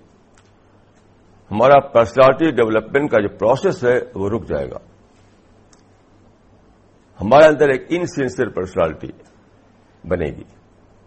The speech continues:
ڈس آنےسٹ پرسنالٹی بنے گی ہمارے اندر۔ تو کتنی بڑی پرائس ہے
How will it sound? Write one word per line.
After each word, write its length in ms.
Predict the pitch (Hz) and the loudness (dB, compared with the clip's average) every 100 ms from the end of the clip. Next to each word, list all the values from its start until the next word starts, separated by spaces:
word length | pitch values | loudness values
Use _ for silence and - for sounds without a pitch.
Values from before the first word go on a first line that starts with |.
| _ _ _ _ _ - - - _ - - - - - - | _ _ _ _ _ -20 -20 -20 _ -20 -20 -20 -20 -20 -10
ڈس 220 | 185 - 117 | -6 0 2
آنےسٹ 280 | 139 190 - | 2 0 0
پرسنالٹی 500 | 131 - 107 92 98 | -2 0 -4 -4 -6
بنے 200 | 78 73 | -8 -10
گی 140 | 73 | -10
ہمارے 240 | 78 71 - | -8 -8 -10
اندر۔ 220 | - - - _ _ _ _ _ _ _ _ _ _ _ _ | -16 -20 -20 _ _ _ _ _ _ _ _ _ _ _ _
تو 140 | - 156 | -6 -6
کتنی 480 | - 147 - 175 190 | -2 -4 -2 -2 -2
بڑی 380 | 135 170 170 | 2 2 2
پرائس 440 | 170 123 165 196 135 | 4 4 4 2 2
ہے 160 | 139 | 4